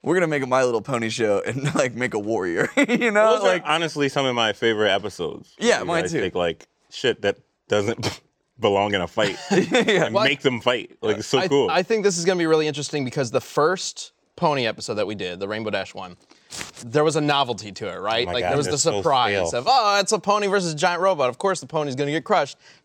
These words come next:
Speaker 3: Surprise, she doesn't." And then the second one we did was this, uh, Pinkie Pie Deadpool crazy fourth wall breaking thing.
Speaker 1: So we thought it'd be a lot of fun.
Speaker 3: Yeah, and it's just, like, the most ridiculous episode we've ever done.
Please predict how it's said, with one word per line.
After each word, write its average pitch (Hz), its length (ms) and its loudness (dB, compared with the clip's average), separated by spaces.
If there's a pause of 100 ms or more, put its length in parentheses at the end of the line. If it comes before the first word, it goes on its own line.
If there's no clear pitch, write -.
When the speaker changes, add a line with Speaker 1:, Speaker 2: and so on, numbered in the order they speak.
(220)
Speaker 3:
Surprise, 151 800 2
she 160 180 -2
doesn't." 113 420 0
And - 360 -14
then 143 40 -2
the 143 80 0
second 180 280 2
one 139 140 0
we 120 100 -2
did 117 180 2
was 110 120 -6
this, 110 200 -6
uh, 101 140 -2 (140)
Pinkie 135 300 -6
Pie 120 260 0
Deadpool 113 500 -4
crazy 147 720 -2
fourth 156 280 0
wall 139 140 4
breaking 127 400 -2
thing. 92 320 -10 (120)
Speaker 1:
So 113 120 -6
we 113 40 -4
thought 110 100 2
it'd 101 100 2
be 98 60 -2
a 92 40 0
lot 90 120 2
of 101 60 -6
fun. 76 260 -8
Speaker 3:
Yeah, 180 320 0
and 110 100 -8 (160)
it's 175 180 0
just, 196 200 -2
like, 175 240 0
the 180 100 0
most 170 200 2
ridiculous 151 420 -2
episode 143 260 -2
we've 131 160 0
ever 104 160 -2
done. 110 400 0